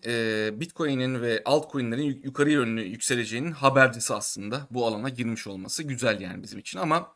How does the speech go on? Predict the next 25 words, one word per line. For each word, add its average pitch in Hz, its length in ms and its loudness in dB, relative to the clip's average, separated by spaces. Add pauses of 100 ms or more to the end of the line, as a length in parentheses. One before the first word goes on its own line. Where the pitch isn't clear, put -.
net 180 300 0
bir - 40 -4
şey 147 160 0
söyleyebilmek 120 560 -2
için - 160 -6
arkadaşlar 110 580 -6 (380)
biraz 151 280 4
daha 139 140 8
zamana 123 360 4
ihtiyacımız 110 640 -2
var 98 120 -6
maalesef. 98 480 -8 (2500)
Bitcoin 139 340 2
dominansına 123 560 2
bakacağız, 120 480 -2 (140)
e, 107 200 0
totale 117 360 0
bakacağız, 120 680 0 (160)
Total 113 220 -4
üçe 120 240 0
bakacağız 110 380 -2
önümüzdeki 113 460 -4
saatlerde, 101 600 0
önümüzdeki 104 480 -8
günlerde. 101 600 -8